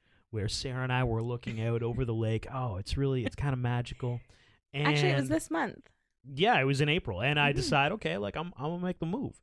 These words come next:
Speaker 1: And I turn towards Sarah. We make eye contact. The whole time, I'm picking up vibes. I'm getting the signals.
Speaker 2: <laughs> You, you were picking up good vibes. Like, this was correct.
Speaker 1: I'm not
Speaker 2: Yes.
Speaker 1: lying. I, I
Speaker 2: No.
Speaker 1: wasn't making that up. I was getting, I was getting go,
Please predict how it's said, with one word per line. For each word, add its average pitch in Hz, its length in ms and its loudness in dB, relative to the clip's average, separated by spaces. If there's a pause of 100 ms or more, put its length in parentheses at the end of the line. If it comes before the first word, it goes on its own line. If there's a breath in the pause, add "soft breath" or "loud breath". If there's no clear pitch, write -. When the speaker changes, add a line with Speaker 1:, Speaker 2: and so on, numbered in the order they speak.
(400 soft breath)
Speaker 1:
And 156 240 6
I 135 840 4 (420)
turn 139 260 2
towards 143 320 2
Sarah. 135 300 2
We 131 140 2
make 123 240 0
eye 120 160 2
contact. 127 500 2
The 180 80 8
whole 381 300 4
time, 240 640 4
I'm 269 200 4
picking 349 260 4
up 226 180 4
vibes. 123 560 2
I'm 202 220 4
getting 294 240 4
the 269 80 2
signals. 208 500 6
Speaker 2:
<laughs> 349 80 6
You, - 0 -
you 320 340 4
were 349 220 4
picking 277 300 2
up 226 160 0
good 185 180 2
vibes. 131 380 0
Like, 190 180 -4
this 214 180 -4
was 247 120 -4
correct. - 360 -4
Speaker 1:
I'm 330 140 4
not 403 200 6
Speaker 2:
Yes. - 20 0
Speaker 1:
lying. 320 340 6
I, 240 180 6
I - 20 4
Speaker 2:
No. 285 60 4
Speaker 1:
wasn't 302 200 4
making 285 280 0
that 285 180 4
up. 320 200 6
I 180 140 8
was 262 200 4
getting, 240 460 4
I 208 80 6
was 240 160 6
getting 240 280 4
go, 190 520 4